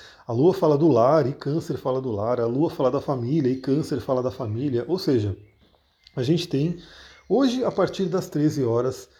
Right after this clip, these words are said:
essa energia se constelando aí pra gente trabalhar. Então, primeiramente, eu acho muito interessante, né? A gente vai ter a lua ficando minguante nesse signo de Câncer,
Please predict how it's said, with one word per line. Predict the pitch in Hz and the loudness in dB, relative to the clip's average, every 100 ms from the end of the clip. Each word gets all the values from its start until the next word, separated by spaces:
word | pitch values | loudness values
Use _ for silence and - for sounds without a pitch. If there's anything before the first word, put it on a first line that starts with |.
| _ - | _ -16
essa | - 139 | -8 -4
energia | 135 113 98 135 139 | -2 -2 -2 -2 -2
se | 160 | -4
constelando | - 151 - 175 160 180 120 | -8 -8 -4 0 2 2 0
aí | 120 | -2
pra | 117 113 | -4 -4
gente | 117 110 | -4 -6
trabalhar. | 113 110 110 90 82 _ _ - - - - - - _ | -8 -6 -6 -8 -12 _ _ -20 -20 -18 -18 -18 -20 _
Então, | - | -2
primeiramente, | 294 254 277 208 135 160 - 185 | 2 4 4 4 4 2 0 -4
eu | 143 139 | 0 0
acho | 143 | 0
muito | 139 139 139 | -4 -4 -6
interessante, | 120 127 - 143 208 131 | -4 -4 -2 -4 -2 -4
né? | 117 156 - | -4 -4 -4
A | |
gente | 120 143 | -4 -2
vai | 135 139 | 0 -2
ter | - 139 170 110 - _ - | 0 2 2 0 -8 _ -8
a | |
lua | 113 135 165 | -2 2 4
ficando | 160 - 139 | 2 -2 -2
minguante | 147 160 127 139 135 131 | 0 2 2 0 -2 -6
nesse | 139 214 233 208 | -2 -2 -2 -6
signo | - 135 127 127 | -6 -4 -4 -6
de | 220 | -6
Câncer, | 160 139 143 240 | -4 -4 -4 -10